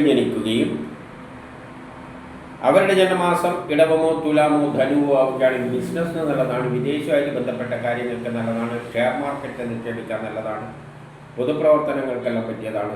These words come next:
സമൂഹത്തിൽ ഒരു അംഗീകാരമെല്ലാം കിട്ടും, കിട്ടേണ്ട പണം എളുപ്പത്തിൽ കിട്ടും, സഹോദരാദികൾക്കും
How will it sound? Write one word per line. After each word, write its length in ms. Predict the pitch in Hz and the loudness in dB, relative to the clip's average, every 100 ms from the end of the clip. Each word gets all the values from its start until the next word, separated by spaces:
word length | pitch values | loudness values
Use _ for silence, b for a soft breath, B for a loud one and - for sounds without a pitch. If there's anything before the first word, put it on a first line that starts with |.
| - | -6
സമൂഹത്തിൽ 480 | 120 156 160 143 135 | -4 -2 -2 -2 -2
ഒരു 80 | 123 117 | 0 0
അംഗീകാരമെല്ലാം 720 | 117 117 113 110 107 104 98 | -2 -2 -2 0 -2 -4 -6
കിട്ടും, 220 | 95 95 98 | -8 -10 -10
കിട്ടേണ്ട 320 | 101 139 143 139 | -8 -4 -2 -2
പണം 300 | 131 117 113 | -2 -2 -2
എളുപ്പത്തിൽ 380 | 110 101 117 110 - | -2 -4 -8 -8 -10
കിട്ടും, 240 | - 104 - | -10 -12 -6
സഹോദരാദികൾക്കും 1000 | 104 104 139 139 107 101 95 87 - - | -4 -4 -4 -4 -4 -4 -6 -8 -8 -12